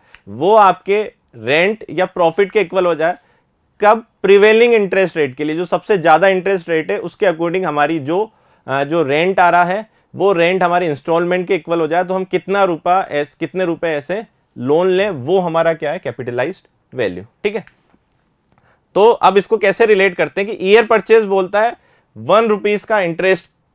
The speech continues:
के लिए आप कितने रुपए इन्वेस्ट करोगे, लेकिन हम यहाँ पर कितने <coughs>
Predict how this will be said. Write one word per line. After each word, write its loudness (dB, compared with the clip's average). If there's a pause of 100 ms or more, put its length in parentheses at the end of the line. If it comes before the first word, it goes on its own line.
(100)
के 2
लिए 0
आप 2
कितने -4
रुपए -4 (440)
इन्वेस्ट -2
करोगे, -6 (580)
लेकिन 0 (200)
हम -2
यहाँ 0
पर -4
कितने -4 (320)
<coughs> -6